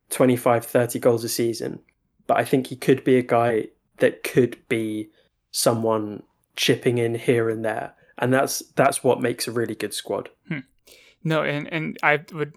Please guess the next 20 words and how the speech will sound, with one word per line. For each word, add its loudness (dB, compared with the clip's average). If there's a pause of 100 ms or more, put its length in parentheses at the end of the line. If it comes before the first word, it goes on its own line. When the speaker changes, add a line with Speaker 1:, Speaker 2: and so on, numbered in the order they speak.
(100)
Speaker 2:
add, 2
if, -4
if -6
that's -2
how -2
the -4
Bayern -2
board, -2 (180)
if -20
that's -8
how -4
Nagelsmann, -4
if -12
that's -12
how -14
Brazzo, -4
if -14
that's -10
how, -4 (420)
um, -10